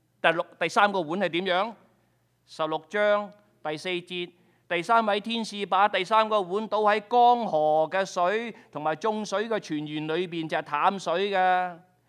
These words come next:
水都變成血。我又聽見掌管眾，眾水嘅天使話：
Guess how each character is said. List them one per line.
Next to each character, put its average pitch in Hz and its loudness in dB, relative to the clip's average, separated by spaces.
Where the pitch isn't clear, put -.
水 202 0
都 254 -2
變 214 -4
成 165 -4
血。 208 0
我 196 2
又 208 4
聽 247 0
見 214 -6
掌 220 -2
管 233 -6
眾， 220 -2
眾 226 -4
水 214 -2
嘅 226 -2
天 240 -4
使 214 -6
話： 190 4